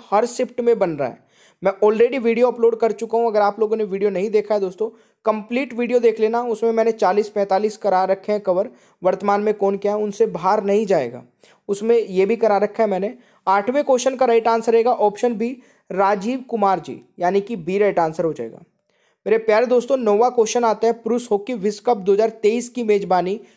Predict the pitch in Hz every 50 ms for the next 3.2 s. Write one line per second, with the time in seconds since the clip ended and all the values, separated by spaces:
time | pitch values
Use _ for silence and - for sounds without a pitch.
0 | _ _ - 214 214 226 247 233 233 208 175 147 113 113 110 - _ _ _ _
1 | _ _ _ _ - 214 214 208 214 214 214 262 269 262 233 214 220 240 247 240
2 | 247 247 233 226 220 220 226 220 214 - 233 220 233 233 220 220 214 214 226 220
3 | 208 208 233